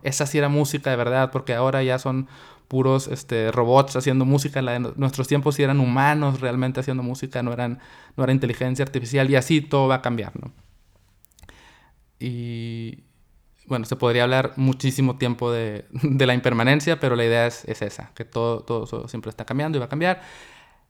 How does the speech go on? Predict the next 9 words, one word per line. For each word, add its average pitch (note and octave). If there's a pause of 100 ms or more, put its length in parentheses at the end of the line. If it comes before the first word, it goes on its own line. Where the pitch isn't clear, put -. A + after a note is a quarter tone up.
(100)
Eh, A#2+
la B2
segunda C#3
marca D3+
de -
la D3
existencia E3 (340)
es B2
la A#2